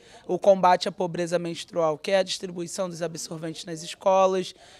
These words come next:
Então, a gente vai pensando nesse equipamento da escola como um equipamento a ser ampliado, né, não só garantidor de direitos. Uma escola não é um posto de saúde,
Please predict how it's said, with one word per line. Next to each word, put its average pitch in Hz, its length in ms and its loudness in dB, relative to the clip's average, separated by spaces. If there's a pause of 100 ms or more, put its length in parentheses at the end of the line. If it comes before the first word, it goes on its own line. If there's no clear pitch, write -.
Então, 208 120 -4
a 208 40 2
gente 208 160 0
vai 214 160 10
pensando 233 400 -2
nesse 208 180 -6
equipamento 190 600 -4
da 190 100 0
escola 202 400 0
como 220 280 -4
um 254 80 -4
equipamento 214 680 -4 (300)
a 214 180 2
ser 233 240 0
ampliado, 214 720 2
né, 170 160 -4
não 185 160 -4
só 208 220 0
garantidor 190 680 0
de 220 140 -10
direitos. 175 580 -2 (420)
Uma 175 340 2
escola 196 420 4
não 196 200 -2
é 220 60 -6
um 233 180 -8
posto 214 400 -2
de 190 100 -12
saúde, 196 680 -6